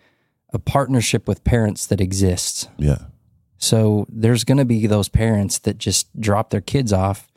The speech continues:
Speaker 1: and expect you to kind of just do the, the full range of discipleship. How do you manage that tension?
Speaker 2: Yeah. Oh man,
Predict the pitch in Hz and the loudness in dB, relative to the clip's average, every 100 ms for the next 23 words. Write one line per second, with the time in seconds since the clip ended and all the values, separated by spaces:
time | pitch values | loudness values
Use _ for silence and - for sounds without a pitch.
0 | _ _ _ _ 110 101 95 - - 107 | _ _ _ _ 0 0 0 0 2 0
1 | - 110 131 107 95 92 90 _ _ _ | 2 2 4 4 4 0 -2 _ _ _
2 | _ _ _ - - 113 104 98 90 110 | _ _ _ -4 0 2 2 0 0 0
3 | 98 101 107 110 101 101 - 110 - 107 | 0 2 2 4 2 0 0 -2 0 2
4 | 104 98 95 98 120 131 - 107 - 143 | 2 2 0 -2 -2 -2 -2 -4 -4 -4
5 | 156 151 131 110 101 104 110 98 - 104 | -2 0 2 2 2 4 2 0 -2 -4
6 | 92 - 110 101 - 92 98 - 73 69 | -4 -2 0 0 -4 -6 -6 0 2 2
7 | 67 - _ _ _ _ _ _ _ _ | -2 -16 _ _ _ _ _ _ _ _
8 | _ - 76 76 78 76 | _ 0 2 4 4 2